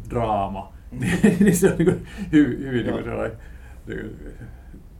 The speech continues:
Speaker 1: hyvin vähän kuvaa sitä, että mitä se kaikkea se elokuva niin kuin sisältää. Ja sitten kuitenkin se lähtee niin kuin draaman lähtökohdista kertomaan sitä tarinaa, niin
Speaker 2: Mm.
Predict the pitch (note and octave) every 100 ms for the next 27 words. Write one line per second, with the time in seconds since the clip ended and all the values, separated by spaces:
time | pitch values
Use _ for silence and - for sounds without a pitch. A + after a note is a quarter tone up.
0 | - - - - - - - - - -
1 | C#3+ C3 A2 C3 A#2+ G#2+ C3 A2+ A2 G#2+
2 | G#2 G#2+ G#2 C3 B2+ A#2 G#2 A#2 B2 A2+
3 | A#2+ A#2 A2 G#2 A2+ A#2+ A#2 - B2+ A#2+
4 | G#2+ - - C#2+ - - G2+ - A2 G#2
5 | G#2 A2 G#2 G2+ G2+ G#2 G#2 G#2+ G2 G2+
6 | - - - - - A2+ G#2 - - C#3+
7 | C#3+ - A#2+ A2 A2 - - - - -
8 | - - - - - - - - - -